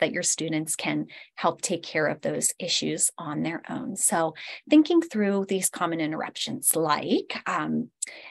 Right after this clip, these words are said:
you know, I was doing a small group the other day and I had two students come to me and ask me to open the Play-Doh container because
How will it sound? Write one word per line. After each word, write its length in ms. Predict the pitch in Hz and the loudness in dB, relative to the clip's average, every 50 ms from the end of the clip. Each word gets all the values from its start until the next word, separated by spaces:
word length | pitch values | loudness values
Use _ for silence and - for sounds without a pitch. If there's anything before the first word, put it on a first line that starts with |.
| - _ - | -20 _ 2
you 140 | 214 262 | 4 6
know, 200 | 254 190 170 165 - | 6 6 6 4 2
I 140 | - 190 185 | 2 2 2
was 200 | 180 208 - - | 2 2 0 0
doing 220 | - 170 170 165 | 0 -2 -2 -2
a 60 | 170 165 | 0 -2
small 260 | - - 160 160 156 | 0 0 0 -2 0
group 260 | - 262 269 269 - | 0 0 0 0 2
the 140 | - 277 269 | 2 2 4
other 220 | 254 254 277 254 | 4 2 2 0
day 380 | 254 254 233 226 220 214 214 214 - | 0 2 2 2 2 2 0 -2 -4
and 120 | 190 170 | -4 -4
I 120 | 156 165 | -4 -4
had 320 | - - - - - - - | -4 -4 -6 -6 -6 -4 -2
two 180 | - - 440 | 2 4 6
students 540 | 508 - - - 330 320 302 294 277 285 - | 6 6 4 4 4 4 6 6 4 4 2
come 240 | - - 247 233 240 | 0 4 4 4 4
to 160 | 240 - 240 | 4 6 6
me 200 | 233 226 226 226 226 | 8 8 6 6 2
and 180 | 202 202 202 - | 0 -4 -4 -4
ask 260 | 170 170 - - - | -4 -2 -2 -2 -2
me 140 | 160 170 170 | -4 -4 -4
to 180 | - 180 - | -4 -6 -4
open 300 | - 175 170 - 165 170 | -6 -6 -4 -4 -2 -2
the 80 | 165 165 | -2 -4
Play-Doh 400 | - - - 156 156 160 156 151 | -4 -4 -4 -2 -2 -2 -4 -4
container 460 | - - 156 - - 156 151 151 151 | -4 -4 -4 -2 -2 -2 -2 -4 -4
because 400 | - 170 165 - - 165 160 | -6 -8 -8 -6 -4 -4 -4